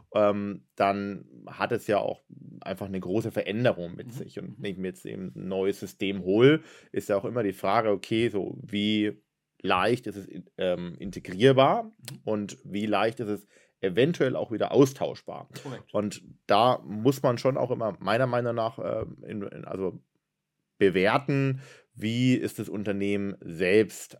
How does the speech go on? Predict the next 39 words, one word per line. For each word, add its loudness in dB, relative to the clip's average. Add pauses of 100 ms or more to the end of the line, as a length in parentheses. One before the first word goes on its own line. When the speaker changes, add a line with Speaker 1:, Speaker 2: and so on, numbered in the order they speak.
Speaker 1:
aufgestellt. -2
Also -6
es -8
ist -2
jetzt -2
eher 2
ein -8
mittelständisches -2
Unternehmen, 2
was 0
jetzt -12
vielleicht -2 (500)
die -8
letzten -6
Jahre 2
so -4
Step -2
by 4
Step 0
so -6
ein -6
bisschen -2
gewachsen -4
ist, -2
aber 0
so -10
im -10
Großen 0
und -2
Ganzen -2
wird 0
sich -4
jetzt -6
die -4
nächsten -6
fünf -8
bis -8
zehn -2
Jahren 0